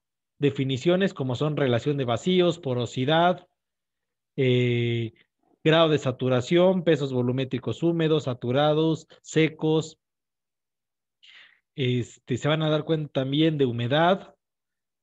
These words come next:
la diferencia que existe entre la humedad y la absorción,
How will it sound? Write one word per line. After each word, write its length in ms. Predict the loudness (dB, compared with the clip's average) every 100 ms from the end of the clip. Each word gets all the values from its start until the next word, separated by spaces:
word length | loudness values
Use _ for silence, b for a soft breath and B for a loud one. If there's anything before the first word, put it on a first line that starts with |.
| _ -4
la 120 | 0
diferencia 500 | 0 0 -2 -2 -6
que 80 | -8
existe 260 | -8 -6
entre 200 | -6 -4
la 60 | -4
humedad 320 | -4 -4 -2
y 80 | -2
la 100 | -2
absorción, 800 | -6 -8 -8 0 2 4 2